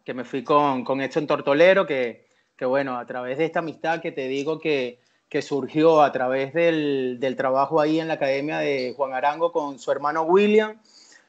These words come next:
eh, decido irme para allá, para Potros de Barinas, lo cual, bueno, igual comenzó la pretemporada, hicimos una buena actuación,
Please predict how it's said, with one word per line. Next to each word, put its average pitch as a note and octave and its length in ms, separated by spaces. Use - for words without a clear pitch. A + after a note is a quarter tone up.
eh, D#3+ 320
decido F3 400
irme F3+ 240
para D#3+ 200
allá, D#3 180
para E3 240
Potros D3+ 280
de E3 80
Barinas, F3 460
lo C#3 160
cual, C3 300
bueno, A#2+ 240
igual B2+ 500
comenzó B2 400
la C#3 140
pretemporada, C#3 680
hicimos C3 380
una C#3+ 200
buena C#3+ 320
actuación, G3 800